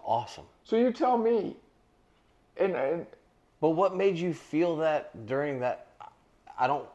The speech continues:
Speaker 1: need to go into your spirituality, but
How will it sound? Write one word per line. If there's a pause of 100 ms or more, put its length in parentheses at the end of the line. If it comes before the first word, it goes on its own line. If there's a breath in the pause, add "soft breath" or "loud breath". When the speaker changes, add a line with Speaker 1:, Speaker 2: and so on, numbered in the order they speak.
Speaker 1:
need
to
go
into
your (440 soft breath)
spirituality,
but